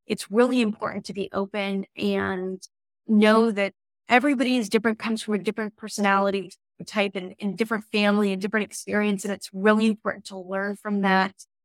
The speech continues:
and be open to experiencing that and how that can help you be a better version of you. So I think it's you know, learning and accepting being able to grow.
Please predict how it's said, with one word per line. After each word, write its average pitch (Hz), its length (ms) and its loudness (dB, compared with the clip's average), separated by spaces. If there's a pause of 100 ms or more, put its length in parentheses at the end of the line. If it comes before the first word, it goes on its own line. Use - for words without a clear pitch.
(140)
and 214 140 0
be 214 220 -4
open 220 360 4
to 220 120 -2
experiencing 214 960 0
that 190 360 -2 (640)
and 208 440 4 (320)
how 214 300 4
that 202 320 2 (100)
can 196 160 -8
help 196 380 -6
you 196 580 -2
be 208 100 -2
a 190 60 -4
better 185 300 -2
version 185 400 -10
of 190 140 -8
you. - 280 -8
So 190 320 -6 (360)
I - 40 -2
think 220 340 -2
it's - 300 -2 (560)
you 262 100 2
know, 233 180 4
learning 240 540 0
and 214 180 2 (140)
accepting 226 640 -2
being 208 200 6
able 202 220 0
to 208 100 -8
grow. 196 720 -2